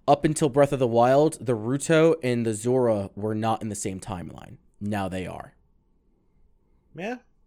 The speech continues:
Speaker 2: I don't
Speaker 1: And
Speaker 2: know.
Speaker 1: the
Speaker 2: That,
Speaker 1: reason
Speaker 2: that
Speaker 1: why
Speaker 2: timeline's so fucking nuts. <laughs>
Speaker 1: I just got done, like, explaining the timeline twice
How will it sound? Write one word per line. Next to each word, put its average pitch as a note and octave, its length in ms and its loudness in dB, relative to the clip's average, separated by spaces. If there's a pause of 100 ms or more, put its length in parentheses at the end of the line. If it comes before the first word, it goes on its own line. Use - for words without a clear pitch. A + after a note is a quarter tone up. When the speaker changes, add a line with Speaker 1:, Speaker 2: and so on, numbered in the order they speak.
(800)
Speaker 2:
I F#3 80 8
don't F3 40 10
Speaker 1:
And E3 60 8
Speaker 2:
know. E3 80 10
Speaker 1:
the C3 40 10
Speaker 2:
That, E3+ 140 12
Speaker 1:
reason C3+ 120 6
Speaker 2:
that G3+ 140 12
Speaker 1:
why - 60 10
Speaker 2:
timeline's D#3+ 380 6
so D#3 140 4
fucking B2 360 0
nuts. B2+ 440 -2
<laughs> - 1300 -4
Speaker 1:
I G3+ 220 12
just E3+ 380 6
got D3+ 280 8
done, C3 320 6
like, A2+ 240 2
explaining A#2+ 640 -2
the A2+ 80 -2
timeline G#2 580 -6
twice - 720 -6